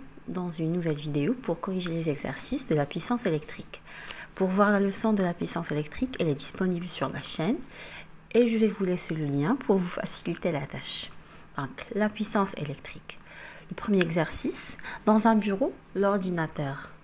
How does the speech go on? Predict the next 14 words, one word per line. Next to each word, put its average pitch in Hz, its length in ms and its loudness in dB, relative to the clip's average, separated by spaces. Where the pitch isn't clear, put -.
que - 140 -14
vous 170 80 -8
voyez 143 240 -4
ici, 202 360 -2
de 185 40 -2
puissance 196 480 -2
électrique - 640 -6
quatre 170 180 -4
cents 135 220 -2
watts, - 400 -4
la 190 160 0
lampe 170 360 0
vingt-cinq 196 540 0
watts, - 440 0